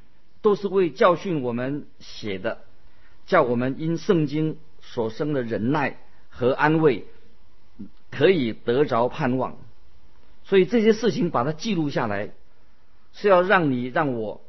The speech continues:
知道我们肉体的软弱。主耶稣在马太福音二十六章第四节也这样说：耶稣说：“你们心灵固然愿意，肉体却软弱了。”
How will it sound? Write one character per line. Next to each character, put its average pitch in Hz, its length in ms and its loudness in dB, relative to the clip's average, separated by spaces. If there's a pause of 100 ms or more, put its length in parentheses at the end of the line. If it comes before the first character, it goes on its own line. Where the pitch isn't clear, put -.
(380)
知 175 160 -4
道 139 320 2 (280)
我 127 120 -2
们 135 160 2
肉 170 200 8
体 120 180 -6
的 117 120 -2
软 104 220 -4
弱。 123 320 0 (880)
主 131 140 -4
耶 147 100 4
稣 156 180 -2
在 135 380 4 (960)
马 120 180 0
太 139 280 2
福 123 160 -8
音 135 360 -2 (500)
二 165 140 6
十 131 120 -6
六 156 220 2
章 135 260 0
第 165 160 -6
四 165 240 -6
节 120 220 -2
也 107 40 -6
这 110 80 -6
样 113 140 -2
说： 117 340 -6 (460)
耶 143 140 0
稣 147 160 -2
说 151 440 6 (920)
：“你 117 160 0
们 131 160 2
心 185 300 0
灵 139 240 4
固 151 240 -2
然 127 180 2
愿 135 220 0
意， 123 240 -6 (840)
肉 170 320 6
体 120 300 -6
却 147 300 -2
软 113 300 -2
弱 120 220 2
了。” - 120 -10